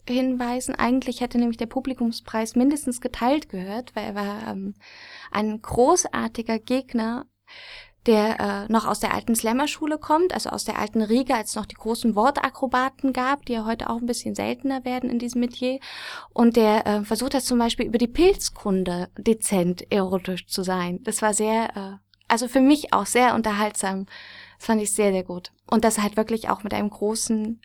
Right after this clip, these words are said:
aktiven Wortschatz. Ähm, Uwe Kolbe war, ähm, ja, wie nennt man das, was Uwe Kolbe gemacht hat?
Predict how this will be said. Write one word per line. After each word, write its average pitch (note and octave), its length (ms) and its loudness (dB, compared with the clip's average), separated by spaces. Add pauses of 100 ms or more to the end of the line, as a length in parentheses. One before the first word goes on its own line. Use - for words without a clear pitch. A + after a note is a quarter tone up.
aktiven G#3+ 600 0
Wortschatz. - 800 -6 (640)
Ähm, G#3 640 4 (720)
Uwe C4 280 6
Kolbe B3 560 2
war, G#3+ 500 0
ähm, G3+ 480 -4 (100)
ja, G3+ 140 2
wie G#3 80 4
nennt C4 300 2
man C4 100 2
das, B3 220 -2
was A#3+ 100 -4
Uwe A#3 200 -4
Kolbe B3+ 260 -2
gemacht G3+ 300 -6
hat? - 180 -12